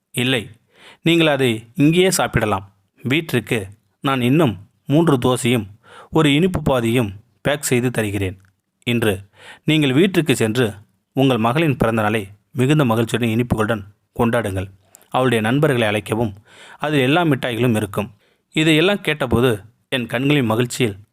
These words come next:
கண்ணீராக வடிந்தது. ஒரு நல்ல செயலை செய்ய ஒரு சிறிய படி எடுப்பதில்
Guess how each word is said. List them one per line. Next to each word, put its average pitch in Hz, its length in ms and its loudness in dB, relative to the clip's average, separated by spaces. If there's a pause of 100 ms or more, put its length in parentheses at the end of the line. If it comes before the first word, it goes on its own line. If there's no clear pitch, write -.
(120)
கண்ணீராக 123 500 0
வடிந்தது. 98 380 -4 (540)
ஒரு 160 200 2
நல்ல 156 240 2
செயலை 143 280 0
செய்ய 110 460 -2 (200)
ஒரு 123 180 0
சிறிய 143 320 0
படி 117 280 -2
எடுப்பதில் 107 440 -2